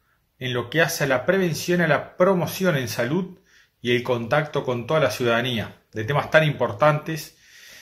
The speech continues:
Y vaya si la pandemia puso sobre la mesa una vez más o de relieve la importancia que tiene el cuidado y el mantenimiento del estado de salud estando en estado de salud.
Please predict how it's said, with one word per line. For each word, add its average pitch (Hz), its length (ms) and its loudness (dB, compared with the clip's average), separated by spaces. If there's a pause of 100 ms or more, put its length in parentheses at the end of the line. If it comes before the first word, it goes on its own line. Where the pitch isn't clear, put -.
(240)
Y 127 120 -6
vaya 180 420 4
si - 160 -6
la 127 180 0
pandemia 165 840 -4 (160)
puso 175 280 0
sobre 131 280 -2
la 123 100 2
mesa 147 300 0
una 123 140 0
vez 113 180 -4
más 156 360 -2 (540)
o 131 140 2
de 170 180 8
relieve 147 680 0
la 117 180 -2
importancia 160 800 0
que 123 100 -2
tiene 117 560 -4 (460)
el 120 260 2
cuidado 170 800 2 (300)
y 120 60 0
el 120 80 0
mantenimiento 120 960 -2
del 117 100 -2
estado 127 380 2
de 147 80 0
salud 147 440 -2
estando 135 580 0
en 110 60 -6
estado 110 360 0
de 107 60 -2
salud. 101 300 -6